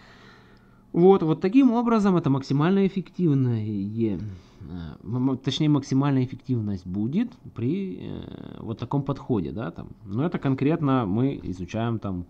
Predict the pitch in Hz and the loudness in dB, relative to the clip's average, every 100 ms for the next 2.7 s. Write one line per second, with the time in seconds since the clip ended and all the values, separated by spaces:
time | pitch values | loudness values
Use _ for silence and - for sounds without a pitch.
0 | - 78 85 92 92 90 85 85 82 82 | -14 -10 -8 -8 -8 -10 -10 -12 -12 -12
1 | - 78 85 - - - - - 110 107 | -12 -10 -12 -14 -20 -20 -20 -8 -2 -2
2 | 98 101 - 98 67 64 | -2 -4 -4 -4 -4 -8